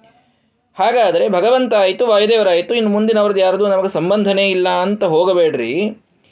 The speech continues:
ನಿಮ್ಮ ಯೋಗ್ಯತೆಗೆ ಸ್ವಲ್ಪ ಉತ್ತಮರು ಅಂತ ಯಾರಿದ್ದಾರೆ, ಅವರೆಲ್ಲರ ಪ್ರಸಾದದಿಂದಲೇ ಮೋಕ್ಷ ಅಂತ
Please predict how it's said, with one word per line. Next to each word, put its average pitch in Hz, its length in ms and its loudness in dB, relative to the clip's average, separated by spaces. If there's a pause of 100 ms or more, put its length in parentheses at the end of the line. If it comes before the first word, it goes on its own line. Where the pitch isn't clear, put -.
(280)
ನಿಮ್ಮ 190 460 -2
ಯೋಗ್ಯತೆಗೆ 190 1400 -2 (880)
ಸ್ವಲ್ಪ 226 520 -2
ಉತ್ತಮರು 220 840 0
ಅಂತ 233 220 -2
ಯಾರಿದ್ದಾರೆ, 165 1000 -2 (120)
ಅವರೆಲ್ಲರ 185 800 0 (100)
ಪ್ರಸಾದದಿಂದಲೇ 208 1000 -2
ಮೋಕ್ಷ 233 340 -2
ಅಂತ 151 320 -4